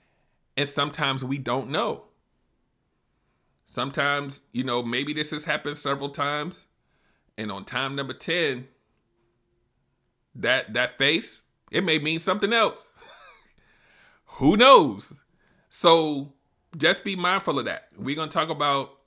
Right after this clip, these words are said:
the, how you go through in a minute. We almost done. The last bullet point that I'm gonna talk about tonight,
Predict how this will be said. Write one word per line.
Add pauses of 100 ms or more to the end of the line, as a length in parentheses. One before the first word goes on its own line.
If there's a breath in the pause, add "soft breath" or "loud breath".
(1040)
the,
how
you
go
through
in
a
minute. (220)
We
almost
done. (1900)
The
last (220)
bullet
point (300)
that
I'm
gonna
talk
about
tonight,